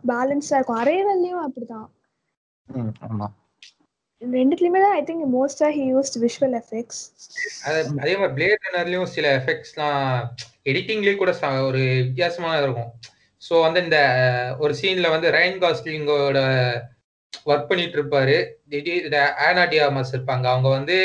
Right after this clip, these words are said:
Speaker 3: ஹாலோகிராம் மாதிரி அவங்க அவரோட ரயன் காஸ்லிங்கோட உடம்புக்குள்ள போயிட்டு போயிட்டு வருவாங்க.
Speaker 2: ம்.
Speaker 3: அது
Speaker 1: ஆ.
Speaker 3: வந்து ரொம்ப கேரக்டர் மோட்டிவேஷனாவும் நல்லா, அஹ், ஒரு அவங்க வந்து அவங்களுக்குள்ள இருக்கணும்னு நினைக்கிறாங்க, அவங்க கூட இருக்கணும்னு நினைக்கிறாங்க. But வந்து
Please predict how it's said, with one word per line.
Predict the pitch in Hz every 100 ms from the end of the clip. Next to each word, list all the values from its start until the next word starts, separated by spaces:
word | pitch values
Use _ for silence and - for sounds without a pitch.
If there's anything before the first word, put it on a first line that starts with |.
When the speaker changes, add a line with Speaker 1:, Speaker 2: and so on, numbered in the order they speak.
| 180 165 - _ - -
Speaker 3:
ஹாலோகிராம் | - 175 180 156 156
மாதிரி | 151 170 175
அவங்க | 139 147 139 135
அவரோட | 135 139 131 127 127
ரயன் | 147 160
காஸ்லிங்கோட | 147 135 143 135 131 127
உடம்புக்குள்ள | 127 143 139 139 131
போயிட்டு | 139 135 135
போயிட்டு | 139 135
வருவாங்க. | 123 120 117 117 _ _ _ _ _ -
Speaker 2:
ம். | 131
Speaker 3:
அது | 131 160
Speaker 1:
ஆ. |
Speaker 3:
வந்து | - 208
ரொம்ப | 208 214 226 -
கேரக்டர் | - 208 208 214 185
மோட்டிவேஷனாவும் | 180 185 180 180 180 185
நல்லா, | 165 151 160 160
அஹ், | 139 135 127 127
ஒரு | 123 123 123 120 120 _ - _ _ _
அவங்க | 139 151 156
வந்து | 170 185 208 190
அவங்களுக்குள்ள | 151 165 160 180
இருக்கணும்னு | 180 170 175 175 165
நினைக்கிறாங்க, | 151 156 143
அவங்க | 135
கூட | 170 165
இருக்கணும்னு | 151 147 147
நினைக்கிறாங்க. | 135 131 139 139
But | 135 131
வந்து | 139 139 147